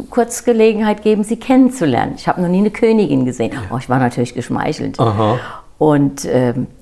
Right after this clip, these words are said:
Speaker 1: dann sagt der Cornelsen, aber ich geh da mit. Der, was
Speaker 2: Und der
Speaker 1: bildet
Speaker 2: hat Sie
Speaker 1: Sie?
Speaker 2: auf, auf seine Kajüte eingeladen,
Speaker 1: Genau.
Speaker 2: ne? Hm.
Speaker 1: Eine tolle Kajüte, also ähnlich groß wie hier, so richtig
Speaker 2: Ja.
Speaker 1: toll, mit allem drum und dran. Da lag der im Bett mit dem Gipsbein. Der hat sich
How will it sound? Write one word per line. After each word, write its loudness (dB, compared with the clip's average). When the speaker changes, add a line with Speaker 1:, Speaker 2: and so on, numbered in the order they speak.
Speaker 1:
dann 0
sagt -4
der 0
Cornelsen, 0
aber 4
ich 0
geh 4
da 6
mit. 0
Der, 0
was -2
Speaker 2:
Und 4
der 4
Speaker 1:
bildet 0
Speaker 2:
hat 0
Sie 4
Speaker 1:
Sie? 4
Speaker 2:
auf, -4
auf -6
seine 4
Kajüte -2
eingeladen, -2
Speaker 1:
Genau. 4
Speaker 2:
ne? -2
Hm. -8
Speaker 1:
Eine -2
tolle 2
Kajüte, 0
also 0
ähnlich -4
groß -6
wie -4
hier, 0
so -2
richtig 0
Speaker 2:
Ja. -
Speaker 1:
toll, 2
mit -2
allem 0
drum -2
und -2
dran. 0
Da 4
lag 0
der 4
im 2
Bett 2
mit 4
dem -14
Gipsbein. -2
Der -2
hat -2
sich -8